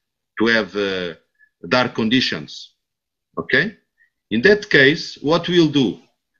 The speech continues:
We can do two things. Uh, we can collect a little, a piece of rock of the pillar,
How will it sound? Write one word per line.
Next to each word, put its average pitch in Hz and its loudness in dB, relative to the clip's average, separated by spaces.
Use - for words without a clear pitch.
We 110 -6
can 165 0
do 180 2
two 180 -2
things. - -6
Uh, 104 2
we 131 2
can 139 2
collect 147 2
a 113 -2
little, 127 2
a 101 -4
piece - -2
of 120 -2
rock 107 0
of 110 -4
the 98 2
pillar, 113 0